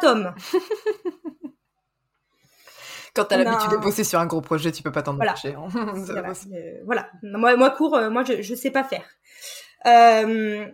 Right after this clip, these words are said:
Speaker 1: donc, on est sur, euh, donc on, c'est pour ça que quand je dis qu'on est sur l'urban fantasy, oui, parce qu'on est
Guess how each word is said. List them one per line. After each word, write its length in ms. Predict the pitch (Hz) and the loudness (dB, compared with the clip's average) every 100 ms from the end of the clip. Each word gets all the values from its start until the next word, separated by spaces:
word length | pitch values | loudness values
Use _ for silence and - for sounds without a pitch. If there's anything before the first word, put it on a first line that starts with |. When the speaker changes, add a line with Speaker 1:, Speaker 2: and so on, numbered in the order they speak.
| _ _ | _ _
Speaker 1:
donc, 260 | 247 311 | -2 0
on 160 | 320 285 | 2 4
est 140 | 302 | 2
sur, 380 | 339 - 269 233 | 0 -4 -2 -2
euh, 460 | 214 202 196 196 190 240 _ _ _ _ | 0 -2 -4 -6 -8 -12 _ _ _ _
donc 160 | 156 - | -12 0
on, 160 | 269 | 0
c'est 80 | 233 | 0
pour 80 | 285 | -2
ça 140 | 285 | -2
que 100 | 262 | -2
quand 240 | 254 - 294 | -6 -4 -2
je 60 | |
dis 100 | 285 | -2
qu'on 140 | 349 311 | 0 0
est 60 | |
sur 140 | 285 254 | 0 0
l'urban 280 | 277 285 277 | 2 2 2
fantasy, 540 | 302 285 254 285 285 | 0 -2 0 0 0
oui, 340 | 262 277 339 339 | 0 6 6 6
parce 180 | 233 - | -2 -2
qu'on 100 | 269 | 0
est 360 | 262 254 233 | 2 2 -2